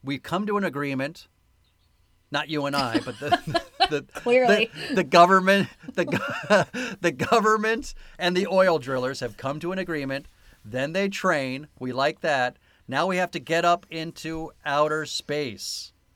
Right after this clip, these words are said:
Speaker 1: Oh, you know what, though? Before, I, I got a real serious grievance with this movie right before they leave. Almost everything that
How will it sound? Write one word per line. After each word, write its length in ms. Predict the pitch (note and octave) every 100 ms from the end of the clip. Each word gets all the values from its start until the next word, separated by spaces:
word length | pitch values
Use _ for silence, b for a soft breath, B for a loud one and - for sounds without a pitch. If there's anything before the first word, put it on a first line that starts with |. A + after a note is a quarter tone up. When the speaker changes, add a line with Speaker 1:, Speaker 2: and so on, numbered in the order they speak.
| _ _ _ _ _ _ _ -
Speaker 1:
Oh, 200 | A3+ A3+
you 120 | E3+ A3
know 100 | B3
what, 220 | B3 -
though? 320 | A#3+ A#3+ B3 _ _ _ _ _ _ _ -
Before, 680 | C3+ - F#3 G3 G#3+ G#3+ G3+ -
I, 120 | F3 E3+
I 140 | A3+
got 180 | A#3+ E3+
a 80 | C3
real 480 | A#2 D#3 F3+ F#3
serious 540 | - - E3+ D#3+ D3+ -
grievance 600 | C3+ C#3+ C3 A#2 G#2+ -
with 140 | A2+
this 200 | B2+ A#2
movie 320 | B2 A#2+ A#2
right 220 | A2+ B2+ C3
before 320 | - C#3 B2+
they 180 | A#2+ A2
leave. 560 | B2 A#2+ G#2+ G2+ - _ _ _ _ _ _ _ _ _ _ _ _ _ _ _ _ _ _
Almost 440 | F3+ C4 D4 - -
everything 680 | D#3+ E3+ A3 A3 G3+ A3 G#3+
that 140 | D#3+